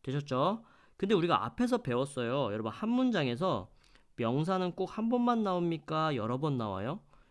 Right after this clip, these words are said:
여러 번 나올 수가 있어요. 그럼 이 중에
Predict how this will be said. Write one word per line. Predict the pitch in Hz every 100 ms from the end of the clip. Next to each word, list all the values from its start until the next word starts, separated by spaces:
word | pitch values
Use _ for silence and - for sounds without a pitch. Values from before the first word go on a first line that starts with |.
| _ 123
여러 | 139 180
번 | 254
나올 | 175 120 143
수가 | - 170
있어요. | 123 - 104 110 147 98 87 - _ _ - - - _
그럼 | 220 156
이 | 127 151
중에 | 240 208 143 156 127 101